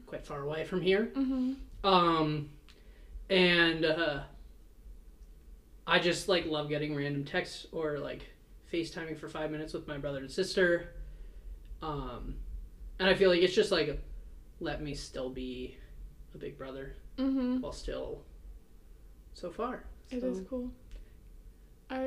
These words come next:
Speaker 1: yeah.
Speaker 2: was thinking about that this past week, too, with, like, I don't know, I'm super tired of Zoom, obviously. Everyone on the planet is tired of Zoom.
Speaker 1: Yeah.
Speaker 2: But I was thinking about all the people that I've, like, talked to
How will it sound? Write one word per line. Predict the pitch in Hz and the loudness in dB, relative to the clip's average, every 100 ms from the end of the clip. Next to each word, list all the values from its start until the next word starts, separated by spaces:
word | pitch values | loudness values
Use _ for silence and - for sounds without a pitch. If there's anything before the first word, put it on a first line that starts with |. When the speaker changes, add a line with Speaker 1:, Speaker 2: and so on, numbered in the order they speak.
| 262 262 | 0 0
Speaker 1:
yeah. | 220 170 160 - - | -2 -6 -10 -14 -6
Speaker 2:
was | 262 - - - | -6 -6 -18 -14
thinking | 254 254 247 254 | -10 -8 -4 -4
about | 254 254 | -4 -6
that | 262 262 | -10 -8
this | 262 | -10
past | - 269 262 269 | -6 -6 -6 -6
week, | 262 - | -8 -6
too, | 262 262 | -6 -2
with, | 262 240 | -2 -4
like, | 254 302 - - - - - | -8 -10 -12 -14 -14 -12 -4
I | 269 | -2
don't | 247 | -2
know, | 240 240 | -4 -4
I'm | 254 247 | -4 -4
super | - 262 254 269 | -6 -8 -6 -8
tired | 233 233 240 233 | -8 -6 -4 -4
of | 226 220 | -4 -6
Zoom, | 233 226 220 226 | -4 -4 -4 -6
obviously. | - 233 226 220 233 240 | -6 -4 -4 -6 -8 -8
Everyone | 240 233 247 | -6 -4 -4
on | 240 | -4
the | 240 | -4
planet | 247 - 247 240 226 226 - | -6 -8 -6 -4 -4 -6 -6
is | 240 | -6
tired | - 233 233 | -6 -6 -2
of | 233 | -4
Zoom. | 214 220 240 277 | -4 -6 -4 -6
Speaker 1:
Yeah. | - - - | -8 -14 -8
Speaker 2:
But | 262 | 0
I | 254 | 4
was | 262 | 4
thinking | 262 254 269 | 2 -2 0
about | 294 320 320 | 0 2 2
all | 240 240 | 0 0
the | 247 | 0
people | - 220 254 254 262 262 | -2 -2 2 4 4 2
that | 233 226 | -2 -2
I've, | 233 226 | -2 -4
like, | 220 - - - - - - | -6 -8 -12 -20 -20 -18 -12
talked | - 214 214 - - | -8 -8 -8 -12 -4
to | 285 294 320 320 | 0 2 2 2